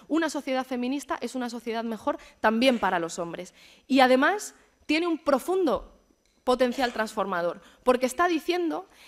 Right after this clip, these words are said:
que algunos de los elementos básicos, cuando digo básicos digo de base, estructurales, de cómo hemos organizado nuestras sociedades hasta ahora, tienen que cambiar porque si no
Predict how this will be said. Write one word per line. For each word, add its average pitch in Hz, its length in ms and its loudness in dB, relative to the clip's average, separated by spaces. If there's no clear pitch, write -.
que - 80 0
algunos 302 400 4
de 311 100 0
los 285 200 -2
elementos 262 640 -2
básicos, 220 840 -4
cuando 196 220 -6
digo 269 240 -2
básicos 277 420 -6
digo 285 420 -8
de 208 160 -6
base, 285 400 -6
estructurales, 226 840 -4
de 240 100 2
cómo 311 200 0
hemos 302 200 -4
organizado 269 480 -4
nuestras 226 320 -8
sociedades 240 500 -6
hasta 254 220 -6
ahora, 277 320 -2
tienen 320 260 0
que 262 140 -2
cambiar 254 480 -2
porque 240 240 -2
si 254 140 -4
no 262 220 -2